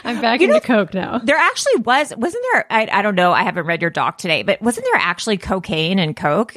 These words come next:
Speaker 2: at first?
Speaker 1: Yes, there was.
Speaker 2: We can, we can talk about that during the episode, but, um,
Speaker 1: Coca, co-, the coca leaves.
Speaker 2: No, but I mean, like,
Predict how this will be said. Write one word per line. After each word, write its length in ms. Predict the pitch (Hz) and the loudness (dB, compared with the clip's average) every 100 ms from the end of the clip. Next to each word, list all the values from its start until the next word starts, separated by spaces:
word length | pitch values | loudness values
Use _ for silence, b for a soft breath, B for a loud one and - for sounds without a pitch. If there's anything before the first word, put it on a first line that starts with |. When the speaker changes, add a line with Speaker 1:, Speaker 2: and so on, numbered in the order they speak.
| - | -6
Speaker 2:
at 120 | 240 | -4
first? 360 | 277 277 320 202 | 0 -2 -2 -2
Speaker 1:
Yes, 840 | 208 233 - - - - - - _ _ _ _ _ _ | 2 2 0 -8 -12 -10 -12 -14 _ _ _ _ _ _
there 160 | 208 180 | 2 4
was. 280 | 190 180 - | 4 4 2
Speaker 2:
We 40 | |
can, 80 | 214 - - - _ | -4 -6 -10 -14 _
we 120 | 202 | -2
can 100 | 202 | 0
talk 220 | 196 - 151 | -2 -4 -4
about 160 | 101 | -6
that 140 | 110 - | -6 -8
during 180 | - | -8
the 80 | - | -6
episode, 440 | - - - 180 175 | -8 -8 -4 -2 2
but, 220 | 233 - | 2 4
um, 400 | 226 185 170 175 | 4 4 2 -2
Speaker 1:
Coca, 540 | - 247 - 214 - | 4 4 4 2 0
co-, 200 | - - | -4 -6
the 120 | 190 202 | -2 -4
coca 400 | - 233 233 196 | 2 0 2 0
leaves. 600 | 175 190 - 233 - 214 | 0 -6 -10 -12 -8 0
Speaker 2:
No, 240 | 233 214 | 4 4
but 140 | 196 | 2
I 80 | 196 | 2
mean, 200 | 196 196 | 2 0
like, 180 | 190 | 0